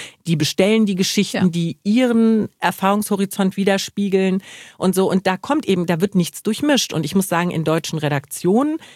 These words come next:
Speaker 1: also ich kenn ein paar P U C, das sind dann RedakteurInnen, aber ich kenne keinen in einer wirklich Executive-Position, Entscheiderposition im deutschen Fernsehen, der P U C ist.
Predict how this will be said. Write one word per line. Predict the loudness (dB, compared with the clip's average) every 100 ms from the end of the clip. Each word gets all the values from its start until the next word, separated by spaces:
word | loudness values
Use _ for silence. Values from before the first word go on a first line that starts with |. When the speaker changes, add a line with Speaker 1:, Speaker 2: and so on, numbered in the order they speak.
| _ -6
Speaker 1:
also | -4 -4
ich | -4
kenn | -4 -4
ein | -4 -6
paar | -4 -4
P | -4 -6 -4
U | -4
C, | -4 0 0
das | 0
sind | -4 -4
dann | -2 -2
RedakteurInnen, | -2 -2 -4 -8 -6 -4 0 0 0 -4 -10 -20 _ -6
aber | -2 -2 0 0 -2 -4 -10
ich | -12 -10
kenne | -6 -2 -2 -6 _ _
keinen | -10 -4 -2 -2 -2 -4 -6 -10 _
in | -2 -2 0
einer | -2 0 -2 -4 _ _ -12
wirklich | -8 -8 -8
Executive-Position, | -10 -4 -4 -2 -4 -2 -4 -4 _ -4 -4 -4 -8 -4 -2 0 0 -2 -4
Entscheiderposition | -6 -6 -2 0 0 -2 -6 -6 -8 -6 -4 -4 -6
im | -6 -4
deutschen | -2 -2 -4 -8
Fernsehen, | -4 -4 -2 -2 -4
der |
P | -6 -10
U |
C | -10 -10 -12
ist. | -14